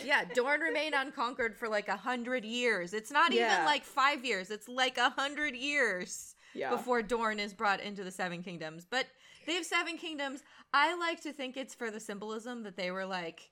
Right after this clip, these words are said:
Speaker 1: "Well, we have seven gods, and we're the faith of the seven, so we have to have seven kingdoms, even though it's not literally seven kingdoms," you know,
Speaker 2: That's the
Speaker 1: for
Speaker 2: thing,
Speaker 1: the
Speaker 2: too. It's like, it wasn't
Speaker 1: symbolism.
Speaker 2: really, it wasn't really exactly seven kingdoms, and it's like, how you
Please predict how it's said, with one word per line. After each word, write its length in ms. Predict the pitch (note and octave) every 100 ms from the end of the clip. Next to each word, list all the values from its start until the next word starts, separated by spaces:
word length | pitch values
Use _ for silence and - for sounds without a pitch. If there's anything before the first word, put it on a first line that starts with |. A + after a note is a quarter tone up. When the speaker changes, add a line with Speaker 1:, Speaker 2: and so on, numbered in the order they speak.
| _ _ _ - _ _ _ _ -
Speaker 1:
"Well, 420 | C4+ B3+ A#3 - -
we 200 | C4 D4+
have 220 | D#4+ D4
seven 360 | C#4 D4+ C4 B3+
gods, 520 | C4 B3 G3 G3+ - -
and 80 | A#3
we're 100 | A#3+
the 100 | A#3
faith 240 | B3+ B3
of 80 | A#3
the 60 | A3
seven, 440 | - A#3 G#3+ F3+
so 140 | F#3+ A#3+
we 100 | C#4
have 200 | C4+ C#4+
to 60 | D4
have 120 | C#4+
seven 300 | C#4+ A#3+ A#3+
kingdoms, 440 | A#3+ B3+ A3 G3 G3
even 240 | A3 A3
though 100 | G#3+
it's 120 | G#3 A3
not 180 | G#3+
literally 320 | A3 G#3+ G#3 G3+
seven 280 | G#3 G3
kingdoms," 440 | F#3+ G3 F3+ E3+ F#3
you 60 | G#3+
know, 60 |
Speaker 2:
That's 140 | G#3 G4+
the 80 | F#4
Speaker 1:
for 60 | E4+
Speaker 2:
thing, 100 | D#4+
Speaker 1:
the 60 |
Speaker 2:
too. 160 | F#4 D#4
It's 60 | -
like, 100 | D#4+
it 100 | D#4
wasn't 260 | E4 F#4
Speaker 1:
symbolism. 40 | C#4+
Speaker 2:
really, 440 | E4 C#4+ C4+ B3
it 100 | -
wasn't 320 | D#4+ E4+ D4+ G#3+
really 420 | A3+ A3 A3 A3 -
exactly 500 | A3 G3+ F#3 - A#3
seven 320 | A#3 G#3+ A3
kingdoms, 720 | A3+ A3 G#3 G3+ G3 G3 G3+
and 140 | E3+ E3+
it's 180 | E3+ -
like, 260 | F3+ - _ _ _ _ _ _ _
how 200 | - D4+
you 220 | D4+ C4+